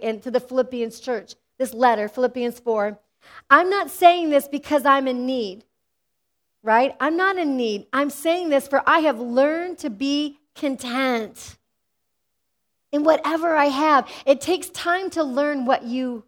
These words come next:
love. It takes time to remember to go back to the things that you can be content with. It may not change overnight, but you can begin to thank God that you can be content. What does that mean? "I'm happy. I'm satisfied.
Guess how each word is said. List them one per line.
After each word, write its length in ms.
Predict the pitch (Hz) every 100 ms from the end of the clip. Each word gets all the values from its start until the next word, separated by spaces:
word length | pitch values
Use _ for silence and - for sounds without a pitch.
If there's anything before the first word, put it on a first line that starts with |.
| _
love. 420 | 220 226 202 190 - -
It 140 | 277 269
takes 280 | 339 262
time 380 | - - 349 381
to 60 | 339
remember 460 | 311 277 294 277
to 60 | 262
go 140 | 233
back 360 | 262 269 254 277
to 80 | 220
the 100 | 262
things 300 | 262 269 220
that 200 | 240 -
you 120 | 269
can 160 | - 226
be 160 | 254
content 460 | 240 254 - 269 -
with. 180 | 220 208 - -
It 140 | 277
may 220 | 285 349
not 240 | 349 330 -
change 320 | 330 320 285
overnight, 500 | 262 269 269 302 330
but 160 | 254
you 80 | 277
can 180 | - 285
begin 300 | 262 220 277
to 80 | 277
thank 380 | 277 269 - -
God 420 | 302 311 277 220 - - 226
that 100 | 262
you 160 | 285
can 160 | 302 240
be 120 | 277
content. 460 | - 269 - 254 233
What 140 | 277
does 140 | 294
that 180 | 254 269
mean? 200 | 285 262
"I'm 180 | 220 233
happy. 680 | 240 294 285 285 220 185 190 _ _ _ _ _ _ _ _
I'm 120 | 277 269
satisfied. 1080 | - 302 294 294 277 - 220 208 185 185